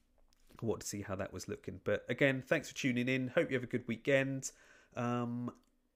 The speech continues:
and yeah, I'll be, I'll pro-, I'll probably Tuesday or Wednesday do another little video. So if you've got any questions, send them to me on Twitter. I'll get to you there. Um,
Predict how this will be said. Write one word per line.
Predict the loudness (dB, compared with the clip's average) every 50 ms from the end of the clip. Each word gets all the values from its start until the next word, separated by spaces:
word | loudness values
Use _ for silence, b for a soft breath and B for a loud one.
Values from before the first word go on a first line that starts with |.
| -12 -8
and | -6 -4 0
yeah, | 0 0 0 0 -2
I'll | -4 -4 -4
be, | -4 -2 -2 0 0 0 -2 -2 -2 -4 -4 -6 -6 -8 -12 _ _ _ _ _ _ _ _ _ _ _ _ -16 -16 -16 -18 -20 _ _ _ _ _ _ _ -20
I'll | -20
pro-, | -12 -8 -6 -6 -6 -8 -10
I'll | -14 -16
probably | -10 -6 -4 -2 -2 -2 -4 -6 -8
Tuesday | -4 -2 -2 0 2 4 4
or | 6 6
Wednesday | 6 4 2 0 0 2 2 4 4
do | 4 4
another | 4 2 2 2
little | 4 4 2 2 2
video. | 2 2 2 4 6 6 6
So | 4 2
if | -2 2
you've | 4
got | 4 4
any | 2 0
questions, | -2 2 4 4 4 2 0 -2 0 0 -2 -6 B B B B B B B B
send | -2 0 0 2 2
them | 0
to | -2 -4 -4
me | -2 -2
on | -4 -4
Twitter. | -6 -6 0 0 2 2 2 0
I'll | -2 -2
get | -4 -6 -10
to | -6 -2
you | 2
there. | 4 4 4 4 B B B B B B B -4
Um, | -2 0 0 0 -2 -4